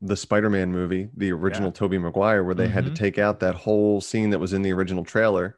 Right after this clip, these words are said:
Speaker 2: Yeah.
Speaker 1: Where he puts the big web in between the
Speaker 2: Towers.
Speaker 1: you know, with the helicopter in between the towers, yeah.
Speaker 2: Yeah, um, so Gangs of New York,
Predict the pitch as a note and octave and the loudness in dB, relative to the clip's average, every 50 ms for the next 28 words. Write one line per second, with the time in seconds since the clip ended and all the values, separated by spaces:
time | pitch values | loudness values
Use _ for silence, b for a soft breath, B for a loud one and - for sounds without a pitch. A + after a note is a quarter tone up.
0 | _ - F#2+ G2+ A2+ A2+ G#2 - _ _ _ _ _ _ _ - F#2 F2+ F2+ F2 | _ -8 -4 -4 -4 -4 -4 -8 _ _ _ _ _ _ _ -4 -2 -2 -2 -2
1 | - G#2 F#2+ - - - E2 G2 G2 F#2 E2+ F#2 F#2+ F#2+ F#2 F2+ F#2 F#2+ F2+ F#2 | 0 -2 -2 -2 -4 -6 -2 0 0 0 2 2 4 4 4 2 0 0 -2 -4
2 | - - F#2 F2+ F2 F2 E2+ E2+ E2 D#2+ D#2 - - _ _ _ _ _ _ _ | -4 -4 -4 -4 -4 -4 -4 -4 -6 -6 -6 -8 -12 _ _ _ _ _ _ _
3 | _ _ - - G2+ G#2 F2+ - F#2 - - - - - F#2+ - F2+ F2 G2+ G2+ | _ _ -16 -12 -10 -8 -6 -6 -6 -6 -8 -8 -8 -8 -10 -10 -8 -4 -2 0
4 | G2 F#2 - F#2 E2+ - - F2 F2 E2 - - F2 E2 - - F#2 F#2 F2 E2+ | 0 0 -2 -4 -6 -4 -6 -10 -10 -10 -10 -10 -12 -10 -8 -6 -4 -4 -4 -4
5 | D#2+ F#2 F2+ F#2 F#2 G2+ - _ _ _ _ _ _ b b b b b b b | -6 -6 -6 -6 -6 -8 -12 _ _ _ _ _ _ b b b b b b b
6 | b b b b b b C3+ D3+ F3 F3+ D#3+ C3 C3 - D#3 D#3+ D#3+ D#3 D#3 D#3 | b b b b b b 0 2 2 4 2 2 0 0 2 2 4 4 2 2
7 | D3 B2+ B B B B B B - E3 D3 - E3 F3+ G#3 F#3 - G#3+ G3+ F#3+ | -2 -4 B B B B B B -4 -4 -2 0 0 0 0 0 0 0 0 2
8 | E3 D#3 D3+ E3 E3+ - - C3 A2 | 4 4 4 4 2 2 -2 -8 -12